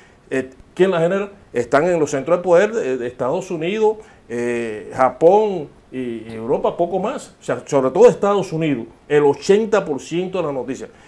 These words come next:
Entonces, claro, ¿qué podemos esperar de ellos? Ahora, con el tema de Cuba,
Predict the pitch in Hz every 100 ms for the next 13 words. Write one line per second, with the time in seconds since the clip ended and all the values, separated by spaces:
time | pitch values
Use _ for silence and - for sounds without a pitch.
0 | - - 117 151 190 220 180 - - -
1 | _ _ _ _ _ _ - 202 214 214
2 | 214 196 180 180 170 175 143 117 92 -
3 | _ _ - 120 156 196 254 - 127 113
4 | 107 131 139 165 190 190 226 220 247